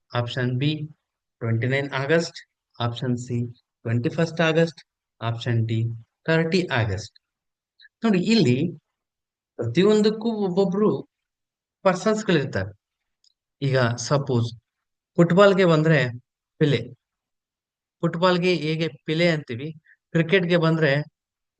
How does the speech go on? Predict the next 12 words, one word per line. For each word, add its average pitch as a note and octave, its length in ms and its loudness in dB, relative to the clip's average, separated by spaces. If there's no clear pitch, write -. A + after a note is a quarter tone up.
ಡಾನ್ D3 240 2
ಬ್ರಾಡ್ಮನ್. C3+ 520 0
So - 260 -8
ಈ G3+ 100 -2
ತರ A3 180 -4
ಒಂದೊಂದು F3 440 -2
ಫೀಲ್ಡ್‌ಗೆ G#3 440 -2
ಒಬ್ಬೊಬ್ರನ್ನ F3 680 -4
ನಾವು E3 580 -2
ಮಾಸ್ಟರ್ಸ್ F3 480 -2
ಅಂತ E3 140 0
ಕರಿತೀವಿ. D3+ 520 -6